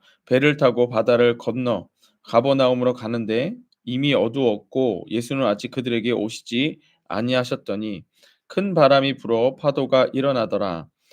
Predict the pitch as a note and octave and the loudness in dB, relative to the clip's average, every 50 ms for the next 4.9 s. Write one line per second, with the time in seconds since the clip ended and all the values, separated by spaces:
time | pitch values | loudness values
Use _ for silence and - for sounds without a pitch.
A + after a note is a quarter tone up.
0 | _ _ _ _ - - C3 B2 C#3+ C#3+ C#3 C3+ C3+ C#3 C#3 A#2+ A#2+ B2 C3 C#3+ | _ _ _ _ -8 -4 -2 2 2 2 2 2 2 0 0 0 0 -2 0 -2
1 | C3+ C#3 C3 A#2+ A#2+ B2 C3+ D3 E3 F3 - - - - - - - - D#3 D#3 | -2 2 2 4 4 4 4 2 0 -2 -4 -8 -14 -14 -12 -10 -6 0 0 2
2 | D3+ C3+ B2+ B2 - - - C#3+ C#3 C3+ B2+ A2+ G2 A2 G2 G2+ A#2+ B2+ B2 G#2+ | 2 0 -2 -6 -8 -8 -6 -6 -6 -4 -4 -2 0 0 0 0 0 0 -2 -2
3 | F2 - _ _ _ _ _ _ _ - A#2+ C3+ C3 - - - C3+ B2+ - B2+ | -4 -10 _ _ _ _ _ _ _ -4 -4 -4 -4 -6 -6 -6 -6 -2 0 2
4 | B2 C3+ C#3+ C#3+ - A#2+ A#2 C3 C3 C3 B2+ A#2+ B2 C3 D#3 E3+ F#3 G#3 | 2 2 2 0 -2 -2 2 2 2 2 2 0 0 0 0 0 0 -2